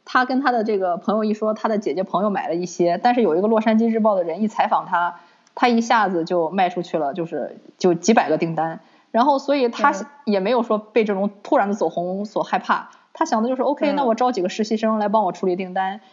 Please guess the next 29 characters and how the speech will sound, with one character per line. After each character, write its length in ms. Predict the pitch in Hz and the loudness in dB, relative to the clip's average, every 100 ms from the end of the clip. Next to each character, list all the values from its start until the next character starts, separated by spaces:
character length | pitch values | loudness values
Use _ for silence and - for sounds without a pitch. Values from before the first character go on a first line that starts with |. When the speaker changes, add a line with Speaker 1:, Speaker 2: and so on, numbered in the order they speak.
| _ | _
Speaker 1:
然 140 | 196 208 | 0 2
后 160 | 240 | 2
呢， 100 | 220 | 0
同 160 | 208 220 | 2 0
时 100 | 226 | 2
给 140 | 214 | 0
这 80 | 180 | 2
些 80 | 185 | 2
顾 80 | 208 | 2
客 100 | 196 | 2
发 180 | 196 240 | 2 0
信 200 | 214 196 | -2 0
说， 220 | 202 202 | 0 2
Speaker 2:
对。 40 | 214 | 0
Speaker 1:
“O 40 | |
K， 280 | 226 226 214 | 0 0 0
你 100 | 185 | -2
的 100 | 185 | 0
这 100 | 226 | 0
个 100 | 196 | 0
订 180 | 208 196 | 0 2
单 280 | 196 202 - - - | 0 0 -8 -20 0
接 120 | 240 | 2
下 140 | 226 | 4
来 120 | 175 185 | 2 2
两 160 | 156 | 0
个 60 | 175 | -2
星 160 | 240 | -2
期 280 | 240 - 254 | -2 -2 -2